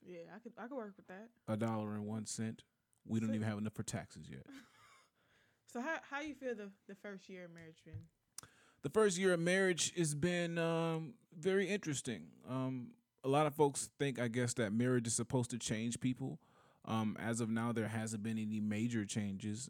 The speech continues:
Speaker 2: uh, which is good because I kinda married you for who you are. I would hope you wouldn't just switch up on a nigga.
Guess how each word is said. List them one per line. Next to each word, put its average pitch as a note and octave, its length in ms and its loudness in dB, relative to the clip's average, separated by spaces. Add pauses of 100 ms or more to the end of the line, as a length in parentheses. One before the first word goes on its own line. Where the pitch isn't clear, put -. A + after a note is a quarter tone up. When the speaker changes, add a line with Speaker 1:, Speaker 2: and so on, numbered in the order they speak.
(120)
Speaker 2:
uh, G2 200 -4
which G2 200 -4
is G2 140 -2
good G#2 400 0 (120)
because G2+ 300 -6
I G2 80 -2
kinda G2+ 240 -4
married G2+ 320 -6
you G2+ 80 -6
for G2 140 -10
who G#2+ 160 -6
you G2+ 240 -4
are. G2+ 120 -2
I G2+ 80 -2
would G2 180 -4
hope G#2 200 -6
you G#2 80 -4
wouldn't G2 220 -8
just - 180 -6
switch G#2+ 300 -4
up G#2 160 -6
on G#2+ 100 -6
a G#2 40 -6
nigga. G#2+ 300 -4